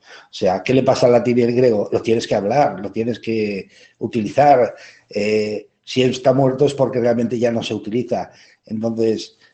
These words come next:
eh, los pensamientos, las palabras que simplemente se dicen sin más, están muertas porque, porque no tienen vida, porque no tienen emoción, no tienen, eh, y ese es el secreto, ¿no?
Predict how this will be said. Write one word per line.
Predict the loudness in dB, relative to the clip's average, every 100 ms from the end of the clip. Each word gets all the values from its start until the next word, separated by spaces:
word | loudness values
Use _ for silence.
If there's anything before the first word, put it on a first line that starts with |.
| _
eh, | -12 -4
los | -2 0
pensamientos, | -2 -2 0 2 4 4 2 2
las | 2 0
palabras | 0 2 4 2 2 -2
que | -4 -4 -2 -4 -6 -12 _ _
simplemente | -2 0 2 2 2 0 -2
se | -2
dicen | -2 -2 -4 -6
sin | -4 0
más, | 2 2 0 -8 _ -20 _ _
están | 0 2 4
muertas | 2 2 0
porque, | 0 -4 -4
porque | -6 -6 -4
no | -4
tienen | -4 -2 -2
vida, | 0 0
porque | -2 -6
no | -4 -4
tienen | -2 -2
emoción, | -2 -4 -4 -6 -4
no | -6
tienen, | -6 -6 -6 -10 -14 _ _ _ _
eh, | -8 -6 -6 -8 _ -20 -20 _
y | -2 2
ese | 2 4
es | 2
el | 2
secreto, | 0 0 4 2 2 -2
¿no? | -2 -4